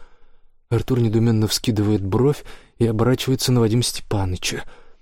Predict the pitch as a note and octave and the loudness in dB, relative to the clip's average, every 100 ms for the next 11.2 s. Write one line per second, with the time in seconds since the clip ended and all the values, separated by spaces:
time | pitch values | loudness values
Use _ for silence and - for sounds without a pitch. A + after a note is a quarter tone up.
0 | _ _ - D#3+ D#3 D#3 D#3 D#3+ C#3+ C#3 | _ _ -6 -2 -2 0 2 2 2 -2
1 | - C#3+ D#3 D3+ - C#3+ - B2+ C#3 C3+ | 0 0 0 -2 -2 -4 -4 -2 0 0
2 | B2+ C3+ A2+ C3 D3+ C3 A2 A#2 G#2 G2+ | 2 2 4 4 4 4 4 2 2 2
3 | A#2 - G#2+ G#2 G2 G2+ G#2 G#2 - G#2 | 0 0 0 0 0 0 0 -2 -2 -2
4 | A#2 G2+ G2 G2 A2+ - - - - - | 0 0 0 0 -2 -2 -8 -14 -20 -20
5 | _ _ _ _ - G#2 G#2 G2+ - A2+ | _ _ _ _ -4 0 2 0 0 0
6 | G2+ - G#2+ - G#2+ G#2+ - D3 G#2+ G2 | 0 -2 -8 -4 -2 -2 -2 0 0 -2
7 | - - F#2 F2+ - _ _ _ _ _ | -4 -6 -6 -8 -12 _ _ _ _ _
8 | _ _ _ - G2+ - F#2 F#2+ - - | _ _ _ -6 -4 -2 -4 -6 -10 -20
9 | _ _ _ _ _ _ _ _ _ _ | _ _ _ _ _ _ _ _ _ _
10 | _ _ _ _ _ _ _ - - - | _ _ _ _ _ _ _ -8 -6 -2
11 | C3 | -2